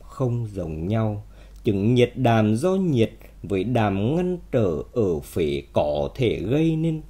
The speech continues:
khải thấu, hảo và suyễn. Ba bệnh này tuy cùng nguyên nhân bệnh và vị trí phát bệnh, cho nên có rất nhiều biểu hiện cộng đồng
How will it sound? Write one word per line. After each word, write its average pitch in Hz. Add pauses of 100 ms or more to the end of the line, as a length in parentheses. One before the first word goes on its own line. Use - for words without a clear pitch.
khải 80
thấu, 78 (340)
hảo 76 (100)
và 92 (180)
suyễn. 113 (340)
Ba 120
bệnh 101
này 87 (340)
tuy 196 (120)
cùng 92
nguyên 151
nhân 151
bệnh 101 (360)
và 113
vị 117 (160)
trí 85
phát -
bệnh, 104 (340)
cho 156
nên 160 (380)
có 98
rất 226
nhiều 113
biểu 98
hiện 104 (200)
cộng -
đồng 95